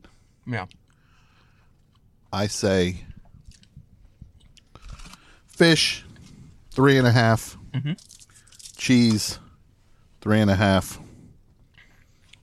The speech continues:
Speaker 2: Tartar sauce, four. Bun, five.
Speaker 1: Okay. I think, yeah, I think I, I think I agree with that. Yeah, I mean, I
Speaker 2: Mm-hmm.
Speaker 1: re-, I don't really have anywhere to, yeah, I think it just, it,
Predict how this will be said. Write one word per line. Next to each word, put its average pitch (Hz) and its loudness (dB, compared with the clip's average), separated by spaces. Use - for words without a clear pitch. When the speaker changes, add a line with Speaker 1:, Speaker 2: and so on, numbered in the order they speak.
Speaker 2:
Tartar 123 4
sauce, 113 2
four. 104 4
Bun, 101 2
five. 78 -4
Speaker 1:
Okay. 170 -2
I 113 -8
think, 123 -8
yeah, 123 2
I 107 0
think 113 -4
I, 110 -4
I - -12
think 120 -8
I 180 -4
agree 120 -6
with 156 -8
that. 90 -14
Yeah, 123 -6
I - -4
mean, 107 -4
I 104 -4
Speaker 2:
Mm-hmm. 107 -6
Speaker 1:
re-, - -10
I 110 -4
don't 131 -2
really 117 -2
have 113 -2
anywhere 113 -4
to, 107 -8
yeah, 123 -8
I 107 -6
think 110 -8
it 113 -8
just, - -16
it, 117 -10